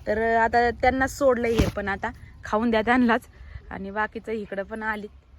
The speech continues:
भरपूर. आणि हे मासे बघा, दोन्हीचे दोन्ही चंदन कस्तुरी मस्त लुटू लुटू लुटू लुटू चाललंय त्यांचं, मस्त हिंडतात. चंदन कस्तुरी, ते बघा,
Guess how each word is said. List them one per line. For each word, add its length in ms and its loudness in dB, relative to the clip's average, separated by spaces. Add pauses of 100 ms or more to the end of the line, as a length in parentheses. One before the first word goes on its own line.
भरपूर. 300 -14 (3000)
आणि 200 -6
हे 160 -6
मासे 480 2
बघा, 320 -2
दोन्हीचे 380 -2
दोन्ही 260 -4
चंदन 340 -6
कस्तुरी 440 -10 (480)
मस्त 400 -4
लुटू 200 0
लुटू 220 -2
लुटू 240 -2
लुटू 220 -4
चाललंय 400 0
त्यांचं, 400 -2 (280)
मस्त 220 -6
हिंडतात. 480 -2 (1000)
चंदन 340 4
कस्तुरी, 680 2 (1500)
ते 60 -6
बघा, 240 -6